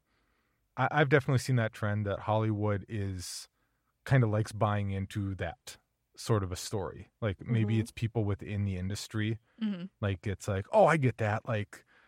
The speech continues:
Speaker 1: like, "I get that angle. Yeah, we could totally play with that 'cause, like, that, that happened to me," or something like that. Like, it maybe becomes more relatable to the people who are making those decisions in the first place. Um, but I don't know. Regardless, again,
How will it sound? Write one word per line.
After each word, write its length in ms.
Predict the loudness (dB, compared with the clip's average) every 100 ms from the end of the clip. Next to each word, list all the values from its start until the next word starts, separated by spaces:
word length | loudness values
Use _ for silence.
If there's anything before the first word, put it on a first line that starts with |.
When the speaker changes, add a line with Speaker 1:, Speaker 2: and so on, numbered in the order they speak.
| _ _ _ -10
Speaker 1:
like, 100 | -6 -2
"I 80 | 0
get 160 | 2
that 180 | 2 2
angle. 400 | 2 2 2 2
Yeah, 160 | 2 2
we 120 | 2
could 120 | 2
totally 300 | 4 4 4
play 200 | 2 0
with 160 | 0 -2
that 280 | -4 -4 -8
'cause, 520 | -6 -4 -4 -8 -8 -6
like, 140 | -6
that, 240 | -2 -2 0
that 140 | 2
happened 280 | 4 4 4
to 40 | 4
me," 180 | 6 4
or 100 | 2
something 440 | 4 4 4 4
like 200 | 4 2
that. 160 | 0 2
Like, 200 | 0 -2
it 140 | -2
maybe 200 | 0 0
becomes 340 | -2 0 2 2
more 260 | 2 2
relatable 380 | 0 -4 -4 -4
to 60 | -4
the 80 | -6
people 260 | -8 -4
who 60 | -4
are 40 |
making 240 | -4 -8 -8
those 160 | -8
decisions 500 | -8 -10 -8 -6 -6
in 60 | -8
the 60 |
first 260 | -8 -10 -6
place. 360 | -2 -2 -4 -16 _ -20 -20 _ _ _ _ -4
Um, 440 | -4 -4 -8 -12 _ _ _ _ -4
but 140 | 2
I 120 | 4 4
don't 100 | 2
know. 120 | 0
Regardless, 800 | -2 0 4 4 0 -6 -8 -10 _ _ -8
again, 400 | -2 -2 -2